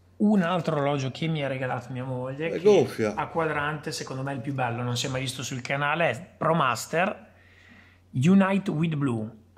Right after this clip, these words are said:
Speaker 2: Ah.
Speaker 1: versione settemila pezzi, versione limitata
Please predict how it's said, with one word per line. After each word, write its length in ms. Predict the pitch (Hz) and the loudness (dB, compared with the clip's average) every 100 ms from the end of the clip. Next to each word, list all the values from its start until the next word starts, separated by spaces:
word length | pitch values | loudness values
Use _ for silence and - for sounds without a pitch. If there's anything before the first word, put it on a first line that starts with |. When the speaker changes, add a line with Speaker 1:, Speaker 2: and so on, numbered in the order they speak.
| - | -12
Speaker 2:
Ah. 100 | - | -2
Speaker 1:
versione 520 | 143 143 - 175 185 165 | 0 0 2 2 4 2
settemila 500 | 151 120 143 151 147 | 0 -4 -2 0 0
pezzi, 640 | 151 143 - - 175 185 | 2 0 -2 -8 -4 -2
versione 1040 | 143 123 120 131 131 127 123 120 120 120 120 | -2 -2 -2 -4 -2 0 0 2 2 0 0
limitata 800 | 120 131 127 131 131 131 202 - | -2 -2 -2 0 0 -2 -4 -4